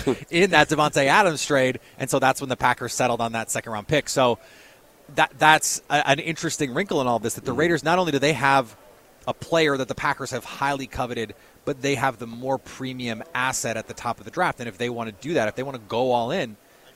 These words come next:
Speaker 2: they can probably present the most compelling package of almost any team
Speaker 1: Mm-hmm.
Speaker 2: for Aaron Rodgers.
Speaker 1: What do you think about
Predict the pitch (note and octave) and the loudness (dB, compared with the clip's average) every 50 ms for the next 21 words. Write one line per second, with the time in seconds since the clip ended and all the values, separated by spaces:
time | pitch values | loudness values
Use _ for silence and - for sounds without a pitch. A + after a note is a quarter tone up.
0 | - - - G#2+ G#2 - E3 F3+ F#3+ - - F3 C#3 - - - D3 D#3 D#3+ D3+ | -20 -20 -20 -2 2 4 6 6 4 2 -2 -4 -4 -4 -2 0 0 0 2 0
1 | D#3 D3 - - - A2+ G2+ B2 B2+ A#2 - B2 A2+ A#2 A#2+ A2 - - A#2 G#2 | -2 -4 -4 -6 -8 -4 -4 -4 -4 -4 -6 -8 -8 -8 -8 -8 -10 -14 -16 -12
2 | - - A#2+ A#2+ A#2+ A2+ - - A#2 A2 G#2+ - G#2 F#2 G#2+ G2 A2+ D3 F#3 F#3 | -8 -8 -8 -8 -8 -12 -8 -6 -4 -4 -4 -6 -8 -8 -6 -4 -2 -2 -2 -2
3 | B2+ - - - - C#3 E3+ G#3+ G3+ C3 - - - F#2 - - D2+ - G#2+ G#2 | -4 -4 -6 -8 -8 -6 -4 -4 -6 -6 -8 -12 -14 -14 -16 -14 -10 -8 -6 -4
4 | A2 G2 F2+ - - - - - - _ - - C3 B2 A2+ G#2+ G2 F#2+ E2+ F2 | -4 -6 -6 -8 -14 -20 -20 -20 -20 _ -2 0 2 2 2 2 0 -4 -6 -8
5 | - - - - - - - - - - C#4 C#4+ C#4 - G#3 G#3 G3+ D#3+ C#3+ B2+ | -10 -16 -20 -20 -20 -20 -12 4 4 6 6 6 4 6 6 6 8 6 8 10
6 | C#3 C3+ C3 B2 A#2 A2 | 12 12 12 12 12 8